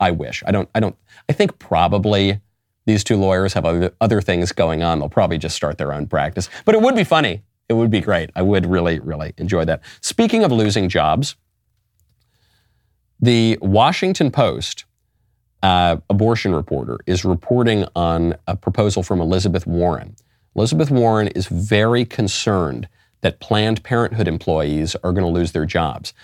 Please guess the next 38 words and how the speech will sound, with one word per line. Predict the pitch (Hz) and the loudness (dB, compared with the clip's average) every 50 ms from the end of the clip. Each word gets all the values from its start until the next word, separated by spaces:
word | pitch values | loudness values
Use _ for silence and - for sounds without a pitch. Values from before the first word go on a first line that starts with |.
| _ _ | _ _
because | - 95 - 98 87 - | -4 -2 0 -2 -2 0
now | 90 85 82 82 87 107 113 | 0 0 0 0 0 0 2
there | 107 90 85 80 | 0 0 0 0
is | 80 92 90 | -2 -2 -4
no | 80 85 85 82 87 95 104 113 123 139 - _ _ _ _ _ _ _ _ _ _ _ _ _ _ _ | -2 -2 0 0 0 0 0 -2 -4 -6 -12 _ _ _ _ _ _ _ _ _ _ _ _ _ _ _
recognized | 90 92 95 92 - 104 90 98 98 101 104 107 101 - - | -2 0 0 2 2 0 0 2 0 0 0 0 -2 -4 -8
constitutional | - - 82 85 - - - 92 - 110 110 - - 117 107 | -8 -4 -4 -4 -2 -4 -4 -2 0 0 0 0 0 0 2
right | 98 92 95 - | 2 2 2 0
to | - 123 | 0 -2
an | 123 | -2
abortion. | 135 - 101 80 69 - - 90 87 | 0 0 0 -2 -2 -2 -2 -2 -2
There | 76 | 0
never | 80 90 82 82 | 0 0 -2 0
was | 87 131 208 214 135 | 2 2 2 4 2
a | 104 | 2
right | 90 80 76 | 0 -2 -2
to | - - | -2 -4
an | 80 | -6
abortion, | 76 69 78 76 80 82 - 90 | -4 -4 -4 -6 -6 -4 -4 -4
but | 82 - | -4 -4
there, | - 90 90 - - - _ _ | -4 -6 -8 -8 -14 -20 _ _
it's | - - | -4 -2
not | 110 104 | 0 2
even | 104 95 95 95 | 2 2 2 2
recognized | 123 151 139 104 85 80 73 67 67 - - | 2 2 2 0 -2 -2 -4 -6 -6 -6 -6
anymore. | 67 62 60 65 58 64 73 - - _ _ _ _ _ _ - | -6 -6 -8 -10 -10 -10 -10 -12 -12 _ _ _ _ _ _ -2
And | 104 101 - | 0 0 0
so | - - 98 | 0 0 2
these | 92 - - | 2 0 0
Planned | - - 123 120 117 | 0 0 0 0 2
Parenthoods | - 208 233 180 131 98 107 | 2 2 2 2 2 2 0
are | 95 | 2
probably | - 107 92 101 | 2 2 2 2
gonna | 92 92 90 | 0 0 0
have | 87 87 - | 0 -2 -4
to | 92 | -8
close | - - 95 82 82 92 | -4 -2 -2 -2 0 2
down. | 120 117 117 117 117 117 117 | 2 2 2 2 0 -2 -4